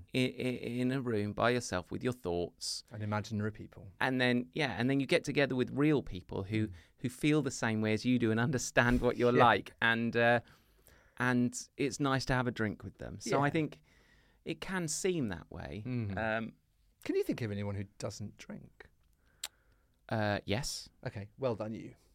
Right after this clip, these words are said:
Speaker 1: I can.
Speaker 2: Hmm.
Speaker 1: Uh, well, only
Speaker 2: No.
Speaker 1: because, uh, yeah, well, only a couple, but,
Speaker 2: Yeah.
Speaker 1: um,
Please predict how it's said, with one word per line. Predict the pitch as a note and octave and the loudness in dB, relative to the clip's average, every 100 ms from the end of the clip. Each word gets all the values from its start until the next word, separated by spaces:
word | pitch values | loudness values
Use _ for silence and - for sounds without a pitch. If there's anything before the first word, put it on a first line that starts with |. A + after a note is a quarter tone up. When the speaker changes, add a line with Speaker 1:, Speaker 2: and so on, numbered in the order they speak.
| _ - - _ | _ -20 -20 _
Speaker 1:
I | C#3+ | -12
can. | D3+ F3 A#2+ F#2 - | -10 -10 -12 -14 -2
Speaker 2:
Hmm. | C#3+ | 6
Speaker 1:
Uh, | F#3 | 8
well, | G#3 G#3+ | 10 10
only | G#3+ G#3+ | 10 8
Speaker 2:
No. | A#3+ | 8
Speaker 1:
because, | F#3 D3 - - - - | 8 6 -2 -12 -14 6
uh, | G3 F#3+ D#3+ | 10 10 10
yeah, | G3 A3+ - | 12 12 12
well, | G3 A#3 | 10 10
only | B3+ G#3+ | 10 6
a | |
couple, | - G3 - D#2+ D#3 G3 | 6 2 2 2 4 4
but, | F#3 E3+ - | 6 6 6
Speaker 2:
Yeah. | - C#3 | 6 6
Speaker 1:
um, | C#3 C3+ | 6 0